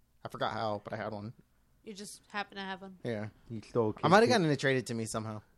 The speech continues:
Speaker 3: He stole a game
Speaker 1: Cartridge
Speaker 3: for
Speaker 1: and traded it to myself.
Speaker 3: Yeah, and then put the game back.
Speaker 1: Got
Speaker 2: Yeah,
Speaker 1: it.
Speaker 2: it sounds like him.
Speaker 3: Yeah.
Speaker 1: Yeah.
Speaker 2: <laughs>
Speaker 1: Uh, yeah, but I'm really looking forward to the distribution. There's a lot of Pokemon that I'm really,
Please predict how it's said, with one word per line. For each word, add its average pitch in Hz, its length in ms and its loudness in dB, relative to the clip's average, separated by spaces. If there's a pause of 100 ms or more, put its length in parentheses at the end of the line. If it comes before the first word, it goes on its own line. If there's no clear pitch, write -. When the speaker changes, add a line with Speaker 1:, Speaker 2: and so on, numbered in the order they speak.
(100)
Speaker 3:
He 135 320 -2
stole 127 280 0
a 117 300 4
game 113 600 -4 (160)
Speaker 1:
Cartridge 123 320 2
Speaker 3:
for 117 60 -6
Speaker 1:
and 113 60 -6
traded 113 240 0
it 113 120 -2
to - 60 -12
myself. 113 380 -8
Speaker 3:
Yeah, 104 200 -4
and 110 140 -4
then 104 220 -6 (140)
put 113 180 -2
the 107 80 -12
game 104 160 -4
back. 101 220 -6 (260)
Speaker 1:
Got - 140 -2
Speaker 2:
Yeah, 381 80 2
Speaker 1:
it. 277 40 0
Speaker 2:
it - 40 -2
sounds 233 180 0
like 196 100 -8
him. 190 140 -10 (220)
Speaker 3:
Yeah. 127 300 -4 (200)
Speaker 1:
Yeah. 214 100 2 (160)
Speaker 2:
<laughs> 294 100 -2 (1200)
Speaker 1:
Uh, 131 360 4 (380)
yeah, 175 160 12
but 147 100 12
I'm 165 100 8
really 180 160 8
looking 143 180 4
forward 127 200 2
to 127 60 -4
the 107 100 -4
distribution. 113 480 -4
There's 120 160 0
a - 20 -2
lot 123 160 4
of 117 60 -4
Pokemon 117 320 -2
that 113 100 0
I'm 113 120 -2
really, 113 240 0